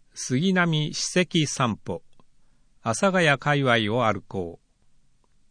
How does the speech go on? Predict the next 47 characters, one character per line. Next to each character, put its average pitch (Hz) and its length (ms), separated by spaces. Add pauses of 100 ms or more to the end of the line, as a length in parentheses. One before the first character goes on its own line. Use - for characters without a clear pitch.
(640)
阿 127 80
佐 196 200
ヶ 190 100
谷 160 120
界 151 220
隈 123 180
に 107 160
は、 92 260 (340)
江 117 120
戸 180 140
時 185 140
代 131 240
以 147 80
前 123 200
よ 98 140
り 92 240 (140)
地 202 180
域 160 180
の 107 120
信 139 300
仰 139 260
を 123 120
集 - 140
め 113 120
て - 120
い 92 120
た 98 200
寺 113 140
社 127 180
が 98 280
点 104 200
在 98 220
し - 100
て 95 100
い 90 100
ま 85 120
す。 - 220 (1040)
こ 135 140
の 175 160
展 160 260
示 156 140
を 147 100
き - 180
っ - 40
か 127 140
け 127 140
に、 117 240